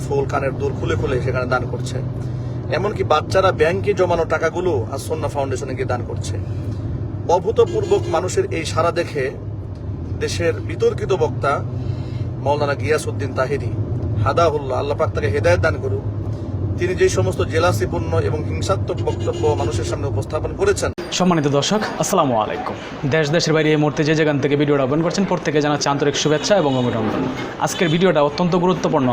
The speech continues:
Speaker 2: আমি সকলকে অনুরোধ করব ধৈর্যের সহিত সম্পূর্ণ ভিডিওটা আপনারা দেখবেন।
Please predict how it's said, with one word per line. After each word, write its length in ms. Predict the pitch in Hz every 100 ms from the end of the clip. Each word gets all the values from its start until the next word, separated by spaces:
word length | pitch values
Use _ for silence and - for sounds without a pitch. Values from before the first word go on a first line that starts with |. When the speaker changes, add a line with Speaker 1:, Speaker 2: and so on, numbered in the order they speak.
| 127
Speaker 2:
আমি 100 | 147 185
সকলকে 260 | 185 156 160
অনুরোধ 220 | 180 170 -
করব 160 | 165 135 156 - - - - 117
ধৈর্যের 300 | 185 202 -
সহিত 220 | 185 143 - - 208
সম্পূর্ণ 260 | 214 175 160
ভিডিওটা 240 | 170 170 143
আপনারা 200 | 139 139
দেখবেন। 240 | 139 120